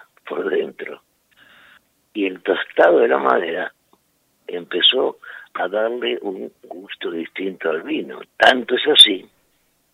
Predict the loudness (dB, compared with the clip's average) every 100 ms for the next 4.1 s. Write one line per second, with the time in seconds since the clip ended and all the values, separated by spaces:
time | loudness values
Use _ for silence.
0 | _ _ _ -14 -10 -2 2 4 4 6
1 | 8 6 4 2 0 0 _ _ -14 -10
2 | 0 2 2 0 -4 2 2 2 -2 -4
3 | -6 -6 -4 -2 -2 -2 0 2 0 -4
4 | -6